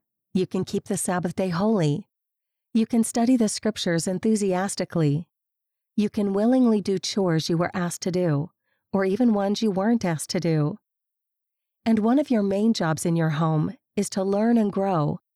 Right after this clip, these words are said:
and try to be the best you that you can be. See also how to strengthen your family in this issue.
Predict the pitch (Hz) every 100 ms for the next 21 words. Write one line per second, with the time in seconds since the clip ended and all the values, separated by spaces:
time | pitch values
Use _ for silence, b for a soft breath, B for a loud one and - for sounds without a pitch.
0 | _ _ _ 208 208 - 208 240 226 190
1 | 185 170 - 180 208 - - 185 196 214
2 | 151 147 170 _ - 190 175 170 - 185
3 | 180 165 151 180 - _ _ _ _ _
4 | _ _ _ _ - - 247 269 202 196
5 | - 170 156 156 - 214 254 - 180 170
6 | 190 185 170 180 160 160 156 156 165 160
7 | - 156 - 156 147